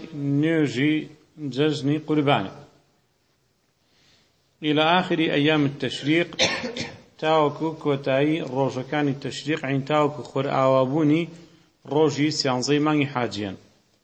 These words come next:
لە کاتی نوێژی ضحای ڕۆژی دەی مانگی حاجیانەوە دەست پێ دەکات تا خۆر ئاوابوونی ڕۆژی سیانزەی مانگی حاجیان. وأفضلها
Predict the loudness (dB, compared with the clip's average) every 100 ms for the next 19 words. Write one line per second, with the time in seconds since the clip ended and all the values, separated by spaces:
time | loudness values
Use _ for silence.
0 | -18 -14 -14 -16 -20 _ _ -20 -20 _
1 | _ _ _ -12 -2 -2 0 0 0 0
2 | -2 -4 -2 0 0 -2 -8 -2 -2 -2
3 | -2 0 0 0 -2 -2 -4 -2 -2 -2
4 | -4 -6 -6 -6 -4 -4 -2 -4 -2 -4
5 | 0 2 2 0 -2 -4 -8 -20 _ _
6 | _ -6 -4 -4 -4 -4 -2 0 0 0
7 | -2 -6 -10 -10 -12 -14 _ _ _ _
8 | _ _ _ _ -6 -2 0 -2 0 0
9 | 2 2 2